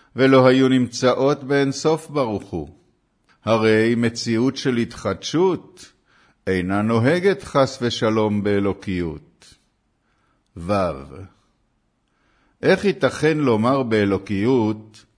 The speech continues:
"כל אלו התוארים שהם מקרי הגשמיים, כגון עיבור,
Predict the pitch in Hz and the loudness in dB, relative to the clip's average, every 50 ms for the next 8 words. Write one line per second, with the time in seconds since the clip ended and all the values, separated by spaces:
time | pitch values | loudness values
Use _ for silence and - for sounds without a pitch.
0 | _ _ _ _ _ _ _ _ - - 110 104 104 - 117 131 151 156 156 151 | _ _ _ _ _ _ _ _ -2 0 0 0 0 2 2 2 2 4 4 4
1 | 135 120 - - - 120 101 - 101 95 92 95 104 117 117 120 127 127 127 131 | 2 2 0 0 -2 0 0 0 0 -2 -2 0 0 0 0 0 -2 -4 -8 -12
2 | 123 - _ _ _ _ _ _ _ _ - - 143 139 131 131 139 143 147 151 | -14 -18 _ _ _ _ _ _ _ _ -6 0 2 4 4 4 4 4 2 0
3 | 151 143 135 113 - - - 117 110 113 117 120 120 117 113 107 98 107 101 95 | 0 0 0 -2 -2 -6 -4 0 0 2 2 2 2 2 0 0 0 0 -2 -2
4 | - - - 101 98 98 95 98 101 98 95 82 73 71 71 - - _ _ _ | -2 -4 -4 -4 -4 -2 -2 -2 -2 -2 -4 -4 -6 -10 -12 -16 -20 _ _ _
5 | _ _ _ _ _ _ _ _ - 147 131 139 139 135 123 120 127 120 104 92 | _ _ _ _ _ _ _ _ -6 -2 2 4 4 4 2 0 -2 -2 -4 -4
6 | 82 87 110 120 123 120 120 117 110 110 110 107 - | -2 0 2 4 4 4 2 2 -2 -4 -8 -10 -14